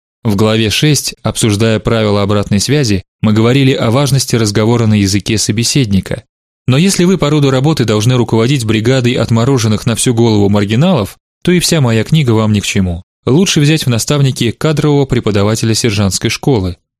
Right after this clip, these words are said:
Я не шучу. Но при управлении людьми, занятыми интеллектуальным трудом, предложенный подход с учётом его возможной привязки к местности будет точно полезен. Мягкая, а на самом деле обманчиво мягкая, манера общения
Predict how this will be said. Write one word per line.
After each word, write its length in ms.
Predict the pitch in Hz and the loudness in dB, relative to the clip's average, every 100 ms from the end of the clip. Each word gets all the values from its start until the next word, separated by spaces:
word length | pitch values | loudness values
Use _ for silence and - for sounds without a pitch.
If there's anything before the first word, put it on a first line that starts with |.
| - | -4
Я 200 | 107 98 | -2 0
не 100 | 87 | -2
шучу. 360 | - 127 - - _ _ _ _ - | -4 -6 -6 -10 _ _ _ _ -4
Но 160 | 113 110 | -2 0
при 100 | 117 | 0
управлении 580 | 107 113 117 131 120 110 | 0 0 0 2 2 2
людьми, 480 | 107 107 123 117 117 | 0 0 0 0 -2
занятыми 600 | 110 120 110 107 107 107 | 0 0 0 0 0 0
интеллектуальным 800 | 104 - 98 - 123 165 147 110 | 0 -2 -4 -2 0 2 2 0
трудом, 460 | 104 101 90 98 _ _ - | 0 0 -2 -4 _ _ -6
предложенный 540 | 104 110 156 151 147 | -2 2 2 4 2
подход 480 | 135 123 - 151 - | 0 -4 0 0 0
с 140 | - 127 | -4 -2
учётом 320 | 117 139 117 | 0 2 2
его 240 | 110 117 | 2 2
возможной 540 | 110 107 113 113 110 101 | 2 2 0 2 0 0
привязки 500 | 107 104 107 98 98 | 0 0 0 -2 -6
к 140 | - | -2
местности 540 | 143 165 143 - 135 - - | 0 0 0 0 -2 -4 -6
будет 380 | 117 127 117 - | 0 2 2 0
точно 340 | 117 107 - 110 | -2 -2 -2 -4
полезен. 580 | 117 107 95 85 87 - _ _ _ _ _ - | -2 0 0 -2 -8 -12 _ _ _ _ _ -2
Мягкая, 760 | 110 165 - - 95 87 92 - | 0 0 -2 -2 -2 -2 -6 -6
а 120 | 107 | -2
на 120 | 101 | 0
самом 300 | - 107 104 | 0 0 2
деле 300 | 104 104 101 | 2 2 0
обманчиво 640 | 101 98 127 113 - - 92 | 0 -2 -2 -2 -2 -4 0
мягкая, 600 | 98 92 - 98 92 - | 0 -2 -6 -4 -4 -6
манера 460 | 107 107 110 104 101 | -4 0 2 2 0
общения 560 | - - 151 120 98 | -2 -2 0 2 0